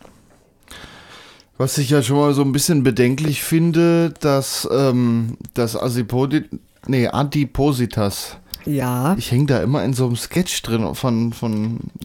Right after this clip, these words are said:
Speaker 1: von dem, vom schlechten Privatfernsehen. Asipositas haben die immer gesagt. <laughs> Adipositas. Das, die haben das festgestellt, aber haben nichts gesagt?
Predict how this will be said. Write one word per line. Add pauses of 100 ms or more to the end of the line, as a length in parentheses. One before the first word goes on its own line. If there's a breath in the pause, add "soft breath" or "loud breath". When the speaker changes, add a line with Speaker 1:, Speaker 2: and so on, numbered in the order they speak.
(200)
Speaker 1:
von
dem,
vom
schlechten
Privatfernsehen.
Asipositas
haben
die
immer
gesagt. (760 loud breath)
<laughs> (320 loud breath)
Adipositas. (280 loud breath)
Das, (400)
die
haben
das
festgestellt,
aber
haben
nichts
gesagt?